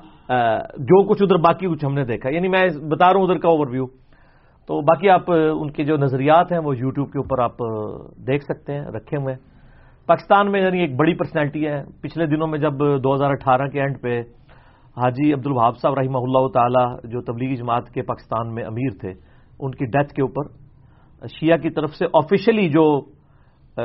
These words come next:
افسوس کرنے کے لیے، آ، یا دعائے مغفرت کرنے کے لیے جو عالم آئے وہ یہی تھے، سید جواد نقوی صاحب۔ Basically ایران سے پڑھے ہوئے ہیں، almost ان کی ایج اس وقت ففٹی سکس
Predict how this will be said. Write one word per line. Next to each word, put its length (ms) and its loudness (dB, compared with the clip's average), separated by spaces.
افسوس 440 2
کرنے 320 -2
کے 120 -2
لیے، 220 -6
آ، 840 -20
یا 180 -6
دعائے 180 2
مغفرت 400 -2
کرنے 320 -2
کے 120 -4
لیے 380 0
جو 200 0
عالم 300 0
آئے 200 0
وہ 200 -2
یہی 200 -2
تھے، 140 -10
سید 340 -8
جواد 200 -4
نقوی 340 -8
صاحب۔ 200 -16
Basically 380 2
ایران 240 4
سے 120 -2
پڑھے 200 0
ہوئے 180 -2
ہیں، 60 -12
almost 600 -2
ان 100 -6
کی 140 -8
ایج 340 -2
اس 180 -18
وقت 280 -8
ففٹی 280 -4
سکس 300 -2